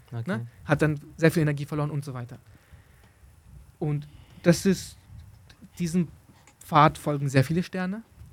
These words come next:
Speaker 2: Und dann gibt's den Pfad, das sind massive Sterne. Die haben über acht Sonnenmassen.
Speaker 1: Mhm.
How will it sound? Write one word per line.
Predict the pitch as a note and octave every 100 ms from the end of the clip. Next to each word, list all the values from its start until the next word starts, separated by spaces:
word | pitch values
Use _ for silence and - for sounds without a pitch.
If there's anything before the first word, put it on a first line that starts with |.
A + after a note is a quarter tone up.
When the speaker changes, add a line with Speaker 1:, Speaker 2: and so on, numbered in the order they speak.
| -
Speaker 2:
Und | D#3
dann | D#3 G3
gibt's | F3+ G3+ - -
den | D#3
Pfad, | C#3 D3 C3+ F#3 - - - _ - - - - - - - - -
das | C#3+
sind | D#3+ D3+ E3
massive | D#3 E3+ - D3
Sterne. | C3+ - C3 B2 A#2+ - -
Die |
haben | C#3+ D3 D3 - - - - - - -
über | F3+ D#3+ -
acht | - D#3+ -
Sonnenmassen. | C#3 D#3+ D3+ C3 A#2+ - B2+ _ _
Speaker 1:
Mhm. | C3+ B2 C#3